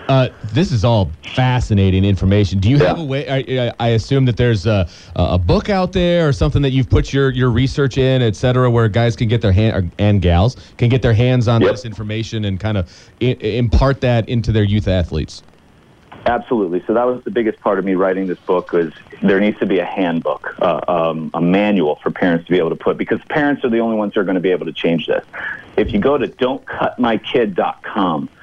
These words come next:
Speaker 2: that's the book landing site. The book's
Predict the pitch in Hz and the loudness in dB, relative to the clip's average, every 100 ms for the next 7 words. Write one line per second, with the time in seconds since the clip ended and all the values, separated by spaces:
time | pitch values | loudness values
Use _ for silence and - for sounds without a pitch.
0 | - - - - - 98 - 95 110 110 | -20 -20 -20 -10 -4 -4 -2 0 0 -2
1 | 95 104 107 92 87 87 - 82 78 - | -2 -2 0 -2 -4 -6 -4 -4 -4 -10
2 | - - - - - 85 151 160 | -16 -14 -14 -6 -4 0 0 -2